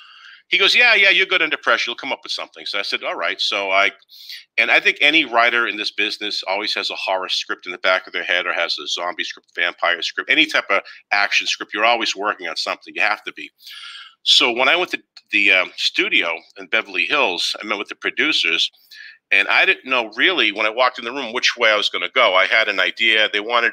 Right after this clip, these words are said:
to use Kane. I knew they wanted Kane to be the first, uh, icon horror character. So I started pitching this idea I had. And the producer's sitting there, uh, during the whole pitch like, like a statue.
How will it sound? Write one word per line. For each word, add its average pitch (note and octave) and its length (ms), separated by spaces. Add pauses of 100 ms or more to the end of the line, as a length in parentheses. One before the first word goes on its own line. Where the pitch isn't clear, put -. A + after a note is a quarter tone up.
to G#2 80
use G2+ 160
Kane. A#2 380
I F#2 100
knew A#2+ 160
they C3 120
wanted A2+ 400
Kane G#2+ 440 (540)
to G2+ 140
be G#2 180
the F#2+ 140
first, G2+ 440
uh, F2+ 180 (920)
icon G#2+ 420
horror A#2+ 240
character. E2+ 400
So - 160
I G#2 80
started B2+ 360
pitching B2+ 260
this G2 100
idea G2 400
I F2 140
had. D#2+ 200 (1400)
And A2 220
the A2+ 80
producer's C#3+ 440
sitting D3 440
there, F#2+ 320 (560)
uh, F2+ 260 (220)
during A2+ 200
the G#2+ 60
whole C#3 200
pitch - 340
like, G#2 140 (160)
like - 100
a - 60
statue. - 460